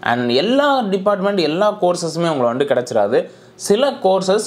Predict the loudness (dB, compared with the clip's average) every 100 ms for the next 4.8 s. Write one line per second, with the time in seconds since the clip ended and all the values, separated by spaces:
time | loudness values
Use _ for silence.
0 | -4 -2 0 0 2 0 0 0 0 0
1 | 0 2 0 0 0 -2 0 0 0 -2
2 | 0 -2 -2 -2 0 -2 0 -2 -2 -2
3 | -2 0 0 0 -2 -2 -2 0 0 0
4 | 0 0 0 0 0 0 0